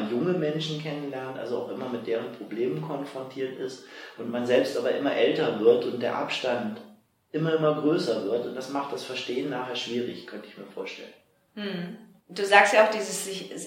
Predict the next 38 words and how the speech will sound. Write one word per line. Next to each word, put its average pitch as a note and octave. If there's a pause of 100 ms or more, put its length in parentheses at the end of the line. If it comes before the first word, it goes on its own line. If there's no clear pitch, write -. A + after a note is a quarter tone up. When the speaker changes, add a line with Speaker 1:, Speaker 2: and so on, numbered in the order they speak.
(100)
Speaker 2:
man F#3
muss G3
eigentlich G#3+
selber F#3+
aufgeräumt F3
sein. F3
Dafür E3
würde G3
ja F#3
diese F3
Supervision, F#3
also F3
ich F3+
habe G3
das F3+
zum F#3
Beispiel F3+
auch -
nie C4
erlebt, B3+
aber F3+
auch -
im F#3
Referendariat F3+ (440)
und F#3+
fand G#3
das G#3
auch -
sehr E3+
gut, F#3 (160)
diese F#3
Supervision. G3 (500)
Das F#3
hilft, A3+ (840)
für F#3+
sich F3+
selber F3
Speaker 1:
Ja. -